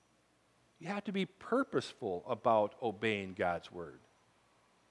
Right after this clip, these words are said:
You have received the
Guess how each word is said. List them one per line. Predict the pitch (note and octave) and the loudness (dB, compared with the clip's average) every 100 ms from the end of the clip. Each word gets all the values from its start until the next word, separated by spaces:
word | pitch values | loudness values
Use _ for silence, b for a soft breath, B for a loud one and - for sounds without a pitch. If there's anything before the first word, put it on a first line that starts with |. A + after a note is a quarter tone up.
| _ _ _ _ _ _ _ _ _ _ _ _ _ _ _ _ _ - - - | _ _ _ _ _ _ _ _ _ _ _ _ _ _ _ _ _ -18 -16 -2
You | D#3+ | 8
have | F#3 E3+ D3 | 10 10 6
received | C3 - - E3+ D#3+ B2+ | 0 0 0 2 2 0
the | A2 | -2